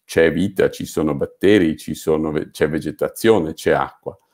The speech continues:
sulla superficie. Mentre invece sotto, eh, abbiamo il, eh, un'immagine di Venere con le temperature superficiali di diverse centinaia di gradi centigradi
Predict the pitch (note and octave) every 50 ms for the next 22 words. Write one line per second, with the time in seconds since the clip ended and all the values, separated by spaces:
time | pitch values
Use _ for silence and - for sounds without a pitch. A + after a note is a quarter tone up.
0 | _ _ _ _ _ _ - - G#2 G2 D#2 D#2 D2+ - D2+ C#2+ E2 D#2 D2+ -
1 | - - - - - - - - B2 C3+ C3 - C3+ B2 G2+ - - _ F#2 F#2
2 | G2 F#2+ - - - - - - _ _ - - - - F#2 E2 - - _ _
3 | - C#3 E3 D#3 - - - - E2+ D#2+ D2+ D2+ D2+ D2 - - F2+ F2+ F#2 F#2+
4 | F2 D#2+ D2+ D2+ D2+ D2 D2 - - _ - F2 D#2+ D#2 D2+ D#2 D2 D2 D2 C#2+
5 | C#2+ C2+ C2+ C#2 D2+ C#2+ C2+ B1 C2+ D2 E2 E2 E2 E2+ F#2 G2 F#2+ F#2 F2 D2+
6 | C#2+ D#2+ D2+ F#2+ A2+ G#2+ F2 E2 D#2 D#2 D#2 - - E2 D#2 D#2 D#2 D2+ - D2
7 | D2 D2 D2 - - F2 E2+ E2+ - - - - D2 - - C#2+ - - F2 F2+
8 | F2+ D#2+ D2 C#2 D2 D#2+ E2+ F2 D#2+ - _ _ _ _ _ _ _ - - F2
9 | F#2 D#2+ F2 G2 G2 F#2+ - - - - - D2+ C#2+ - D#2 D#2+ D#2+ D#2 D#2 E2
10 | F2+ G#2 A2 - - D2 C2+ C#2 C#2 C#2 C#2 - - C#3 D#3+ D#3+ - D#2+ D2+ D#2
11 | D#2 E2 D#2 D2+ D2+ D2 -